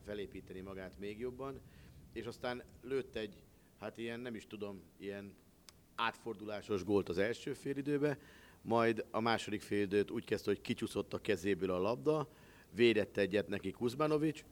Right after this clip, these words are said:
és onnantól kezdve viszont egész egyszerűen nem tudott hibázni, és nem csak a góljaira gondolok elsősorban Bodó Ricsinek,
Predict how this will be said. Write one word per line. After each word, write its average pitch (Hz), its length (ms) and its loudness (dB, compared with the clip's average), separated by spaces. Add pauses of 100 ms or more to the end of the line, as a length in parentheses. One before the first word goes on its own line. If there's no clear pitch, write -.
és 120 180 -2
onnantól 113 400 2
kezdve 110 240 0
viszont 107 260 -2
egész 104 280 0
egyszerűen 104 320 -2
nem 104 140 -2
tudott 98 280 -2
hibázni, 95 400 0
és 98 100 0
nem 143 140 -4
csak 120 180 -4
a 107 100 4
góljaira 104 540 4
gondolok 98 460 -2
elsősorban 101 680 0
Bodó 104 240 2
Ricsinek, 120 460 -4